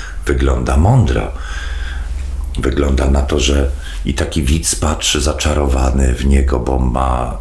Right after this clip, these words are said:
y, nowy garnitur od Bossa czy jakiegoś innego Armaniego i piękne oczy, jest wymalowany i mówi: „Tak, on przedstawił nam trzy wartości swojej pracy”.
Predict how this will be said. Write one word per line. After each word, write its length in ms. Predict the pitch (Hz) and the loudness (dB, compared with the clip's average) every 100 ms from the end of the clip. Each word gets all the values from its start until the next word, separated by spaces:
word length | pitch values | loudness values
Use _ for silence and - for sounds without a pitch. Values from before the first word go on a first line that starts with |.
| - | -6
y, 380 | 62 60 60 58 | -2 0 0 0
nowy 320 | 67 69 65 | 2 2 0
garnitur 680 | 64 65 67 71 69 64 64 | 2 2 4 2 2 0 0
od 160 | - 60 | 0 0
Bossa 440 | 60 73 - 71 | 0 -2 0 -2
czy 200 | 65 - | -2 0
jakiegoś 500 | 64 65 67 64 - | -2 0 0 0 0
innego 480 | 67 71 71 65 65 | 0 2 2 0 0
Armaniego 840 | 64 65 67 67 65 57 65 101 107 - - - - - - - - - - - - - - - | 0 2 4 4 2 2 2 0 -2 -6 -8 -8 -8 -8 -8 -6 -6 -8 -8 -10 -8 -8 -8 -4
i 100 | 69 | -2
piękne 480 | 69 78 67 71 69 | 0 0 2 0 0
oczy, 420 | 69 76 - 76 | 0 0 0 2
jest 240 | 71 65 | 2 2
wymalowany 760 | 69 69 67 65 64 64 64 65 | 2 2 2 2 2 2 2 4
i 40 | 64 | 2
mówi: 320 | 64 60 57 - | 2 -2 -4 -2
„Tak, 340 | 80 67 - - - - | -2 -4 -6 -8 -8 -2
on 160 | 65 | 0
przedstawił 680 | 65 - - - - 67 67 | 0 0 -2 -2 0 2 4
nam 300 | 65 64 60 | 4 2 0
trzy 380 | 57 - - 95 | 0 0 0 2
wartości 680 | 73 71 69 78 73 - 67 | 2 0 0 0 -2 -2 -2
swojej 420 | - - 64 65 | -2 0 2 2
pracy”. 500 | 64 58 53 - - | 0 -2 -2 -4 -4